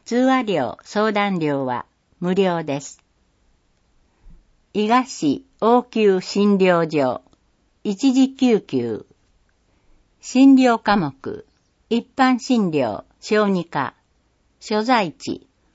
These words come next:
上野桑町、千六百十五。電話、二二九九九零。診療時間、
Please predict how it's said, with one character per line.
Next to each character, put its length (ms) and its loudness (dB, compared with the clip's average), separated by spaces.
上 240 2
野 320 -2
桑 280 0
町、 460 -8
千 340 0
六 240 -2
百 320 -6
十 300 -2
五。 280 -6
電 360 0
話、 280 -2
二 380 6
二 500 4
九 320 2
九 380 0
九 380 0
零。 380 -4
診 300 6
療 260 4
時 140 -4
間、 400 -8